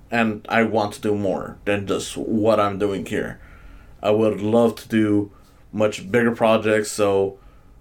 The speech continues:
if you like this and you want to see more,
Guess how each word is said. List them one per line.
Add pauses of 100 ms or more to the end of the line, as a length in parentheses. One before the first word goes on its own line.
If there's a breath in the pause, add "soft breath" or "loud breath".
(720 soft breath)
if
you
like
this
and
you
want
to
see
more,